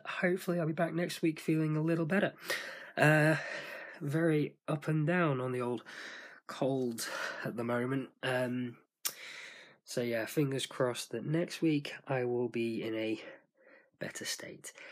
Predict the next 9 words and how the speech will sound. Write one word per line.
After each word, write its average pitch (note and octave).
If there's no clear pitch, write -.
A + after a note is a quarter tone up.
Uh, G#2+
thank -
you C#3+
again A#2
for A#2+
listening, B2
and B2+
punch -
it -